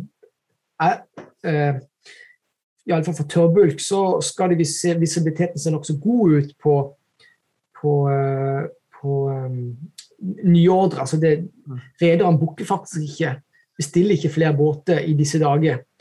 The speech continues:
Speaker 1: Eh, som i utgangspunktet skal kunne, skal, skal jo da teoretisk sett kunne gjøre at denne inntjeningen eller raten som er der nå skal kunne opprettholdes, eh, kanskje lenger. Det
Speaker 2: Mm.
Speaker 1: vil jo bare tida vise, men, men i alle fall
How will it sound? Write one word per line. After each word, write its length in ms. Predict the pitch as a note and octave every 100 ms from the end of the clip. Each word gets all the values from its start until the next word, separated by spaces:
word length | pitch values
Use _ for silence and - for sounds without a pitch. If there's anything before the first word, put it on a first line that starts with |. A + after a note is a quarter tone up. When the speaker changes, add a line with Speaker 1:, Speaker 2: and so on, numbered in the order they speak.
| - _ _ _ F3+
Speaker 1:
Eh, 260 | D3 C#3+ F#3
som 200 | - G#3
i 160 | G#3
utgangspunktet 400 | G3 G#3 G3+ F#3+
skal 160 | - - - - -
kunne, 380 | G3 F#3+ F3+ - - _ _
skal, 240 | - - G3+
skal 280 | - - F3+
jo 100 | F3 E3
da 140 | E3+ D#3+ D#3+
teoretisk 420 | E3 E3 F#3 D3
sett 180 | E3 E3 - _
kunne 360 | - D#3+ D#3+ D#3+ -
gjøre 280 | E3 D#3 D3+
at 240 | C#3+ _ _ _ _ _ _ _ _ _
denne 220 | E3+ E3+ -
inntjeningen 560 | F#3 F3+ - D#3+ D#3
eller 340 | C#3 D3 D3+ E3
raten 280 | D3+ D3 E3
som 120 | D#3+
er 80 | D#3
der 140 | D#3 D#3+
nå 140 | G3+
skal 160 | - D3
kunne 240 | D#3 D3
opprettholdes, 1040 | F3 D3 - D#3+ - F#3 E3 - - - -
eh, 260 | E3 D#3 D3+
kanskje 280 | E3+ D3 E3
lenger. 360 | D#3 D3 - _ _ _ _ -
Det 100 | F3
Speaker 2:
Mm. 40 |
Speaker 1:
vil 120 | G3+ G#3
jo 80 |
bare 220 | F3+ F3+ F3
tida 240 | F#3 F3
vise, 300 | D#3+ F#3+ -
men, 220 | F#3 F3 F#3
men 140 | E3+
i 40 |
alle 200 | E3 F3
fall 340 | F3+ E3+ D#3